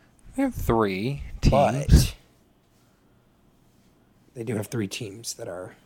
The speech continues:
Speaker 1: Everyone else is a
Speaker 2: good.
Speaker 1: complete drop-off terrible, but three teams.
Speaker 2: Right.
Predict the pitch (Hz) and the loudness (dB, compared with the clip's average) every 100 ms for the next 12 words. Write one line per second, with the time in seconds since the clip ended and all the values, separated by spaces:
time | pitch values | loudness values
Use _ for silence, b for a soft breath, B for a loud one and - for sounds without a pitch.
0 | _ - 120 123 156 147 131 123 117 113 | _ -2 2 6 8 10 10 12 12 10
1 | 107 - - - - 101 101 92 117 117 | 6 2 -4 -8 -4 -2 -2 -2 2 2
2 | 101 113 98 95 98 - - 95 95 98 | 4 6 6 6 4 2 0 -2 -4 -8
3 | 104 - - 127 127 117 113 107 147 - | -10 -10 -2 4 4 4 0 -2 0 0
4 | - - - _ _ _ _ _ _ _ | 0 -4 -16 _ _ _ _ _ _ _
5 | _ _ _ _ _ _ _ _ _ _ | _ _ _ _ _ _ _ _ _ _
6 | _ _ _ _ 135 110 110 113 | _ _ _ _ -2 0 0 -4